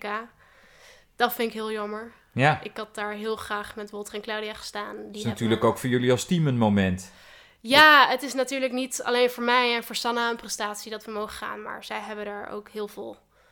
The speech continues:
Speaker 1: in gestoken, heel hard voor gewerkt. Eh, die hele coronaperiode met z'n allen doorgemaakt. En, eh, dus het was voor hun ook wel een beloning op hun werk geweest. Ik vind het jammer dat dat niet kan. Maar ja, dat is nu, eh,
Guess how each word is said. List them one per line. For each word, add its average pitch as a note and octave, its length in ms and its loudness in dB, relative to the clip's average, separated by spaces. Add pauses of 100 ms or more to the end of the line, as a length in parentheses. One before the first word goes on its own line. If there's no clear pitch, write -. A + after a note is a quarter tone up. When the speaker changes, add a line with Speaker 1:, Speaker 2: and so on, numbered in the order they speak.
(600)
Speaker 1:
in A#3+ 180 2
gestoken, A3+ 460 -2
heel A3 220 -4
hard G#3+ 200 -4
voor G#3+ 180 -10
gewerkt. G#3+ 720 -4
Eh, - 460 -14
die A3+ 80 -10
hele G#3 200 -8
coronaperiode G#3 880 -8
met G#3 180 -8
z'n - 80 -10
allen G#3 220 -8
doorgemaakt. G#3 760 -12
En, G#3 220 -16
eh, G#3+ 60 -18 (1300)
dus B3+ 220 2
het A#3 100 -8
was A#3+ 180 0
voor B3+ 140 0
hun A#3+ 180 0
ook A#3+ 140 0
wel A#3 180 0
een A3 60 -2
beloning A3 360 -4
op A3 120 -8
hun A3 200 -8
werk A3 220 -6
geweest. A3 500 -8
Ik - 100 -20
vind A3 160 -12
het A#3+ 100 0
jammer B3 180 -2
dat A3+ 120 -6
dat A3 120 -8
niet A3 160 -10
kan. B3 340 -4 (760)
Maar A3 120 -8
ja, G#3+ 140 -4
dat G#3+ 200 -12
is G#3+ 140 -14
nu, G#3+ 200 -10
eh, G#3 60 -12